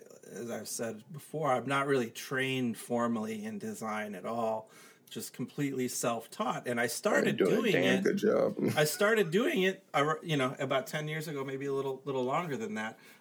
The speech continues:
Speaker 1: um, as a means to just promote my own gigs. So I started
Speaker 2: Mm-hmm.
Speaker 1: making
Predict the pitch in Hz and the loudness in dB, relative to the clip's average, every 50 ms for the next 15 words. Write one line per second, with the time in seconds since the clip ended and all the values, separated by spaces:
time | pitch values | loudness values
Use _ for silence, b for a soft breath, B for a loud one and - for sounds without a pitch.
0 | B - - 127 127 123 127 127 - 143 135 131 139 131 135 147 156 160 156 147 | B -2 0 0 0 0 -2 -4 -2 -2 -2 0 -2 -2 -2 -2 0 0 0 -2
1 | - - - 160 135 147 139 - - - 160 147 143 139 143 135 123 127 123 120 | -2 -2 -4 -2 0 -2 -2 -2 -2 -2 0 2 4 4 4 4 2 2 2 4
2 | 127 127 127 120 104 139 175 165 120 - - - - - - - - _ - - | 2 2 0 0 0 2 2 2 2 2 -2 -8 -12 -14 -14 -16 -18 _ -2 2
3 | 143 147 143 - - - 139 131 127 127 113 110 - - - 156 139 131 127 117 | 2 4 4 4 4 4 4 6 6 4 4 4 2 0 0 -2 0 0 -2 -2
4 | 117 | -4